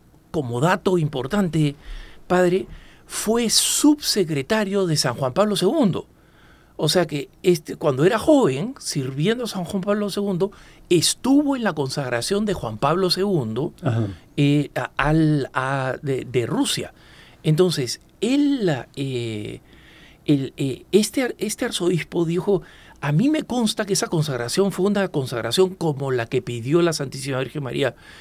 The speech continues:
Speaker 1: en mil novecientos diecisiete", ¿no?
Speaker 2: Entonces, ¿para qué otra?
Speaker 1: El, el, el, y él dijo, y, y, y la razón de otra es muy sencilla. Si ustedes leen con cuidado, eh,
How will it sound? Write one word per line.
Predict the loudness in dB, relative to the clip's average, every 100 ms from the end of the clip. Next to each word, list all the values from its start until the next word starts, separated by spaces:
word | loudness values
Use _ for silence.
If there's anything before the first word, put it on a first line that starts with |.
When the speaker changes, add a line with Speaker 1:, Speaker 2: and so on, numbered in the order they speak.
| -10
Speaker 1:
en | -4 0
mil | 2
novecientos | 2 2 0 0 0
diecisiete", | -2 -4 0 2 2
¿no? | 4
Speaker 2:
Entonces, | 4 4
¿para | 4 4
qué | 4
otra? | 2 2 -2 -4 -16 -6
Speaker 1:
El, | 0 0 2
el, | 0 0 2
el, | 0 0
y | 2 4
él | 4
dijo, | 2 2 0 -2 -20 -20 -18 -12 -4
y, | -4 -4 -6
y, | -4 -2 -4 -2
y | 0
la | 0
razón | -2 -2 -2 0 2
de | 4
otra | 4 2 2 0 -2 0
es | 0 0 0
muy | 0 0 0
sencilla. | -2 0 0 0 -2 -6 -14 -20 -12
Si | -2 -2
ustedes | 2 2 2 0
leen | -2 -2
con | 0 0 2
cuidado, | 2 2 2 0 -2 -4 -6 -6 -12 -20 -20 -20 -20 -20 _
eh, | 0 2 0